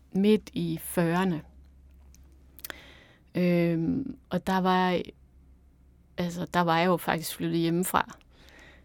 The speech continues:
Øh, så man kan sige, det er jo egentlig lidt underligt at være, altså, pårørende uden at have vidst det, eller sådan, ja.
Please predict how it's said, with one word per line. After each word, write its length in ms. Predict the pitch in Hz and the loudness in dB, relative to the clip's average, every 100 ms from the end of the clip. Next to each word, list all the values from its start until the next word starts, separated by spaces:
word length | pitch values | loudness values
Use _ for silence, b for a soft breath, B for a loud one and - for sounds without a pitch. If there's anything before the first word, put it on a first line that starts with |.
| B | B
Øh, 400 | - 185 180 170 | -2 2 2 0
så 240 | 170 - 190 | -2 -2 0
man 220 | 180 170 | 2 0
kan 120 | 185 | -2
sige, 500 | 175 190 185 185 185 - _ - _ - - _ _ - - | -4 -2 0 0 -2 -6 _ -20 _ -20 -20 _ _ -20 2
det 60 | - | 8
er 40 | |
jo 100 | 196 | 10
egentlig 260 | 196 202 185 | 10 8 6
lidt 180 | 202 - | 4 6
underligt 480 | 208 220 226 196 - - | 6 6 6 4 0 -2
at 100 | 180 | 2
være, 280 | 180 175 180 b b b b b b | 4 4 0 b b b b b b
altså, 160 | - 175 | -8 -6
pårørende 560 | 180 214 220 196 175 170 | -2 2 4 4 2 2
uden 220 | 208 214 | 2 4
at 100 | 202 | 4
have 160 | 180 | 0
vidst 280 | 175 208 - | 2 2 0
det, 120 | 175 - | -4 0
eller 220 | 180 170 | 2 2
sådan, 280 | 160 170 165 - _ - | 0 -2 -2 -10 _ -6
ja. 200 | 170 | -4